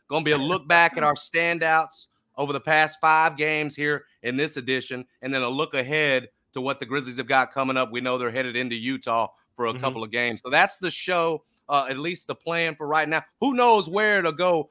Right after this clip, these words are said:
Speaker 1: when we got Anthony Sane in the building. But, but
Speaker 2: Yes,
Speaker 1: Sane, let
Speaker 2: sir.
Speaker 1: me, let me, let me start you here.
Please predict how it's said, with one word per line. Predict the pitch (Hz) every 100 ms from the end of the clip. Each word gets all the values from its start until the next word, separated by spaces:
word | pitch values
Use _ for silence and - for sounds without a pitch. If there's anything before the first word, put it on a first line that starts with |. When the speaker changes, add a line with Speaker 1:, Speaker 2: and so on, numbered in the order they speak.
| _
Speaker 1:
when | 147 156
we | 170
got | 175 160
Anthony | 165 175 160 151
Sane | - 170 170 160
in | 135
the | 127
building. | 131 135 127 123 _ _
But, | 143 151 151
but | 143
Speaker 2:
Yes, | 139
Speaker 1:
Sane, | 196 202
let | 190
Speaker 2:
sir. | 208
Speaker 1:
me, | 165
let | 202
me, | 196 _ _ -
let | 185
me | 185
start | - 196 208 202
you | 180
here. | 196 175 139